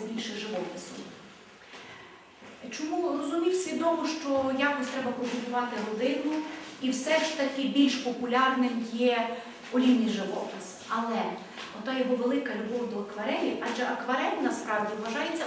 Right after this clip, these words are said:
одним з найтяжчих видів у мистецтві. Бо якщо в іншому напрямку мистецтва можна дещо поправити, змінити або перемалювати,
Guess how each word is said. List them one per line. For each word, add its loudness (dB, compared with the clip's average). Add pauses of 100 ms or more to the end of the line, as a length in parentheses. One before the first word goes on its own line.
(100)
одним 2
з -2
найтяжчих -2 (100)
видів 0 (120)
у -2
мистецтві. -4 (520)
Бо 2
якщо 0
в 2 (160)
іншому 2
напрямку 2
мистецтва 0 (160)
можна 2
дещо 0
поправити, 0
змінити -4
або -4
перемалювати, -2